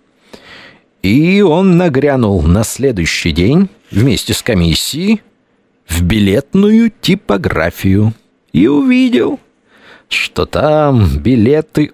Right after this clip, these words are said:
очень активно печатает один огурец. Сидит такой огурец, билеты печатает, какао пьет.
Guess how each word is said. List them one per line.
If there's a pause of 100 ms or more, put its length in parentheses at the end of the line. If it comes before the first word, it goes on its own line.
очень
активно
печатает (220)
один (220)
огурец. (880)
Сидит
такой (160)
огурец, (1400)
билеты
печатает,
какао
пьет.